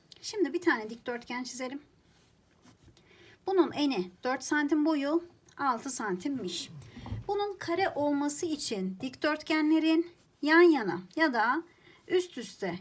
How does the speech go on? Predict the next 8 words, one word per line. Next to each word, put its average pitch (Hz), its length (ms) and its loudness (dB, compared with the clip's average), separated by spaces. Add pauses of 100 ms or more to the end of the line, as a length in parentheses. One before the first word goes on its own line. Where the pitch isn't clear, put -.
(120)
gelmesi 285 760 2 (220)
gerekiyor. 208 500 -4 (460)
Şöyle 370 360 2
diyebilir 285 400 -4
miyim? 240 340 -4 (520)
Burası 370 440 0
dördün 269 400 0
katı. - 480 -4